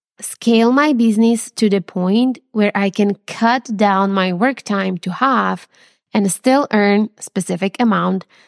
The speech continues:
so I can spend more time with my family. Example number three, double my profits next year so I can purchase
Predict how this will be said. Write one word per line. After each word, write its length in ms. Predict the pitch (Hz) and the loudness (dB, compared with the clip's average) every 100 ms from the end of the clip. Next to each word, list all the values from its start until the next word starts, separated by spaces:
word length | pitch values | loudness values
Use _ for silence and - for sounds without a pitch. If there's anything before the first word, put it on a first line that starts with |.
| _ | _
so 220 | - 240 - | -4 -2 0
I 200 | 233 294 | 0 0
can 220 | 269 226 | 0 0
spend 420 | - - 208 208 | 0 0 2 4
more 220 | 202 202 | 2 2
time 380 | 185 180 196 190 | 0 -2 0 0
with 80 | 180 | 0
my 180 | 180 170 | -2 -4
family. 640 | - 170 - - - - _ _ _ _ - | -6 -6 -6 -10 -12 -14 _ _ _ _ -6
Example 560 | 220 180 190 185 180 185 | -4 -2 0 0 -2 -2
number 360 | 185 185 185 | -2 -4 -6
three, 500 | 165 - 190 240 294 _ _ _ _ _ _ 196 | -8 -2 0 2 -2 _ _ _ _ _ _ -4
double 320 | 202 196 247 | -2 2 2
my 180 | 269 277 | 2 0
profits 560 | - 254 240 220 - | -2 -2 -2 -2 -2
next 400 | 208 202 - - | -2 -2 -4 -6
year 400 | 262 254 196 185 _ | 0 2 0 -2 _
so 240 | - - 214 | -6 0 2
I 140 | 214 | 2
can 220 | 208 208 | 0 -2
purchase 640 | 202 294 302 - 208 190 | 0 -2 -2 -2 -2 -2